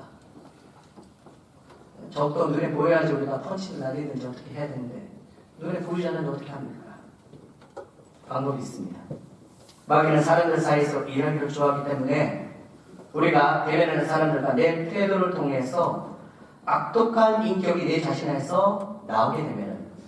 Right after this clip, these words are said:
그때 "아, 마귀가 역사하고 있구나." 그렇게 직감하시면 분명합니다.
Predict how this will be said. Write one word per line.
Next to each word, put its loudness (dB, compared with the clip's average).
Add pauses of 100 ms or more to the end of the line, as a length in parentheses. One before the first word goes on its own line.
그때 -8 (140)
"아, -16
마귀가 -14
역사하고 -16
있구나." -18 (640)
그렇게 -8
직감하시면 0
분명합니다. -10